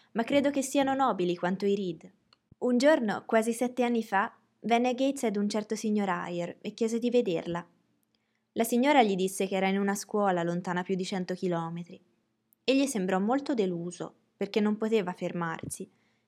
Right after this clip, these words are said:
Doveva imbarcarsi per un paese straniero e il bastimento salpava da Londra dopo uno o due giorni. Aveva l'aria di un gentiluomo e credo che fosse il fratello di suo padre." "Per quale paese straniero partiva?"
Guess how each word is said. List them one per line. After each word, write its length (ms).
Doveva 340
imbarcarsi 600
per 100
un 120
paese 260
straniero 880
e 120
il 80
bastimento 520
salpava 440
da 100
Londra 460
dopo 240
uno 160
o 40
due 140
giorni. 420
Aveva 300
l'aria 240
di 120
un 80
gentiluomo 800
e 60
credo 260
che 160
fosse 320
il 60
fratello 380
di 120
suo 200
padre." 440
"Per 140
quale 240
paese 260
straniero 480
partiva?" 580